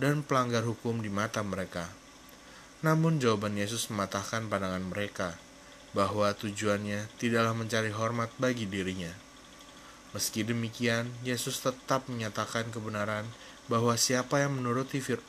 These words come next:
perkataan atau firman-Nya tidak akan mengalami maut atau kematian selama-lamanya. Akhirnya jawaban Yesus yang berbunyi, "Sesungguhnya sebelum Abraham jadi, aku telah ada,"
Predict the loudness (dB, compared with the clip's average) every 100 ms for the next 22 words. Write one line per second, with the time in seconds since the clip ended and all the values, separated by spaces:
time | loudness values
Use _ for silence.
0 | -10 -2 0 0 -2 -2 -2 -4 -4 -4
1 | -4 -4 -2 -2 -4 -6 -10 -18 -18 -18
2 | -10 0 4 4 4 0 0 2 2 0
3 | -2 -2 -2 -4 -12 -20 -20 -20 -10 -6
4 | 0 0 0 -2 -2 0 0 0 -2 -2
5 | 0 0 0 0 -2 -4 -8 -12 -18 -20
6 | -20 -20 -20 -20 -14 -4 -2 4 4 4
7 | 4 4 2 2 0 0 -2 -2 -2 -2
8 | -4 -2 -2 -2 -6 -14 -20 -20 -14 -4
9 | -2 0 0 0 0 -2 -4 -6 -2 0
10 | 4 4 4 2 2 2 2 2 2 0
11 | -2 -4 -18 -20 -12 2 4 4 0 0
12 | 0 2 0 -2 -4